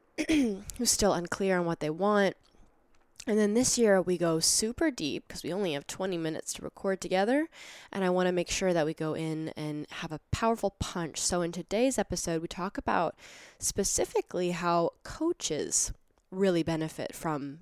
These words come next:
B School. We talk a little about imposter syndrome and multi-passionate entrepreneurs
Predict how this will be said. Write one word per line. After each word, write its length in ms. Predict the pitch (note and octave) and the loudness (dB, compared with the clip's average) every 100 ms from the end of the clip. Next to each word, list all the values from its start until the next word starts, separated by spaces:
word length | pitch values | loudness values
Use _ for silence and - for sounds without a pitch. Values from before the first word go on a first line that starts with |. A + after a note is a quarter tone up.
| - | -8
B 140 | D#4 | -6
School. 340 | D#4+ - - - - _ _ _ _ _ _ _ _ - | -4 -6 -10 -10 -16 _ _ _ _ _ _ _ _ -6
We 80 | F#3+ | 2
talk 180 | E3+ | 2
a 60 | D3+ | 4
little 260 | F3 E3+ E3 | 2 4 4
about 360 | D#3+ D#3 - _ - | 2 2 0 _ -10
imposter 480 | E3+ G#3 B3+ A#3+ A#3 | -6 0 0 0 -2
syndrome 640 | A3+ A#3 A3 G#3 G3+ G3 | -2 -2 0 2 0 -2
and 460 | - D#3+ D3+ D3 D3 - - - - - | -4 -4 -4 -6 -10 -18 -20 -20 -20 -4
multi-passionate 1900 | F3+ F#3 - F3 E3+ D#3+ D#3 D#3 - - - _ - - G3+ G3 - F#3 F3+ | 0 0 0 0 2 2 0 -4 -14 -20 -20 _ -10 -6 -2 0 -2 -2 -2
entrepreneurs 1120 | - E3 - E3+ F3 F#3 F3+ F3 F3 E3 - | -2 -4 -6 -4 2 4 4 4 4 2 -2